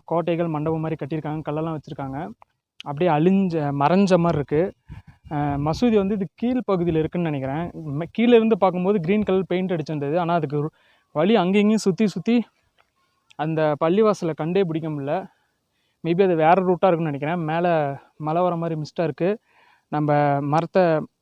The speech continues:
மலை வேப்ப மரம்னு சொல்லுவாங்க, அந்த மரத்தை நட்டு வச்சுட்டு நம்ம கீழே இறங்கலாம். கீழே, கீழே இறங்குறதுக்கு ஒரு ஒன் ஹவர் ஆகும்.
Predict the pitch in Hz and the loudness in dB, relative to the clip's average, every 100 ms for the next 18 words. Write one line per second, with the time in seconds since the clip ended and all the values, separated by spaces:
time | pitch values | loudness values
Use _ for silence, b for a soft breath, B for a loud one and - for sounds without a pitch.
0 | _ _ _ _ _ - 151 165 202 185 | _ _ _ _ _ -8 0 4 6 4
1 | 175 165 165 - 147 156 170 151 160 185 | 2 0 0 -2 -2 0 0 0 0 0
2 | 160 - 160 - 196 151 - 170 156 151 | -2 0 -2 0 -4 -4 -4 0 0 0
3 | 147 156 151 165 160 156 - 180 180 160 | -2 -2 -4 -2 -2 -4 -4 0 2 2
4 | 160 160 156 147 143 151 156 139 135 175 | 2 0 2 2 0 0 0 0 -2 -4